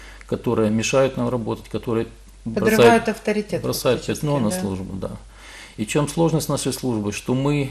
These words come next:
Speaker 1: и правонарушители в нашем Министерстве внутренних дел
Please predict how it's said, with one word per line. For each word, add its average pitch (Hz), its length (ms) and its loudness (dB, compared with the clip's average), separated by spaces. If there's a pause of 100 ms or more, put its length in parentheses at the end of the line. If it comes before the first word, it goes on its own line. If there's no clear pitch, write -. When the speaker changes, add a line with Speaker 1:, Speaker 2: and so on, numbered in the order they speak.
Speaker 1:
и 120 120 -6
правонарушители 120 800 -2
в - 20 -2
нашем 123 300 -2
Министерстве 117 500 -4
внутренних 113 380 -4
дел 113 240 -2